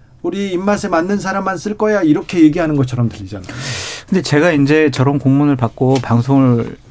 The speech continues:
Speaker 2: 계속 다녀봤는데
Speaker 1: 네.
Speaker 2: 방송국 관계자분들이 그거에 대해서 썩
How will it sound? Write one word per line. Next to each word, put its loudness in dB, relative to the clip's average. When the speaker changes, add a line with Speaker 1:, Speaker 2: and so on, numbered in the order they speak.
Speaker 2:
계속 -2
다녀봤는데 2
Speaker 1:
네. 2
Speaker 2:
방송국 2
관계자분들이 2
그거에 2
대해서 2
썩 0